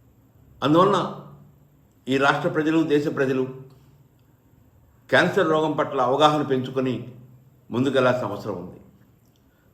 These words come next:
ప్రధానంగా పొగ తాగటం, అంటే ధూమపానం, మద్యపానం, వీటిని నివారించుకోగలిగితే చాలా వరకు క్యాన్సర్ రోగం రావడానికి అవకాశం లేకుండా ఉంటుంది.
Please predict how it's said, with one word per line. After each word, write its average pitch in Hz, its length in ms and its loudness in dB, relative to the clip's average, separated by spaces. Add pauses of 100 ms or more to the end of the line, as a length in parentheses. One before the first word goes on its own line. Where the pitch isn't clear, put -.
ప్రధానంగా 147 440 4
పొగ 139 280 2
తాగటం, 139 360 0 (760)
అంటే 127 120 -2
ధూమపానం, 127 800 0 (840)
మద్యపానం, 127 580 2 (960)
వీటిని 139 680 -2
నివారించుకోగలిగితే 131 1120 0 (440)
చాలా 123 180 4
వరకు 131 320 2 (920)
క్యాన్సర్ 127 380 0
రోగం 120 460 -4
రావడానికి 123 420 0
అవకాశం 120 400 -4
లేకుండా 107 320 -2
ఉంటుంది. 98 320 -12